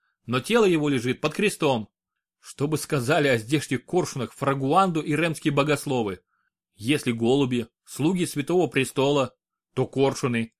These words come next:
приспешники сатаны? Коломбо в ужасе. Но как видеть слуг сатаны в тех, с кем ты, спина к спине, защищал людей и святыню?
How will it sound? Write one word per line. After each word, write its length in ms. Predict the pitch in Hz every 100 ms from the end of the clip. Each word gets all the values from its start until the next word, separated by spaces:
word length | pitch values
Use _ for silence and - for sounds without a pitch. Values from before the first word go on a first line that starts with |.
| _ -
приспешники 580 | 120 - 160 165 151
сатаны? 600 | 151 165 160 165 190 196 _ _ _ _ _ _
Коломбо 540 | 113 123 170 185 180
в 140 | 156 180
ужасе. 480 | 185 151 - 98 - _ _ _ _ -
Но 160 | 123
как 320 | - 190 180
видеть 400 | 117 139 185 147
слуг 260 | - 156 175
сатаны 440 | - 135 156 175
в 140 | 147 -
тех, 380 | - 208 202 - _ _ _ -
с 120 | -
кем 220 | 175 151
ты, 340 | - 220 170 -
спина 400 | - 143 170 165
к 60 |
спине, 400 | - - 165 214
защищал 500 | 131 135 - - 196
людей 460 | 160 165 143 214 196
и 100 | 156
святыню? 600 | - 190 185 220 135 101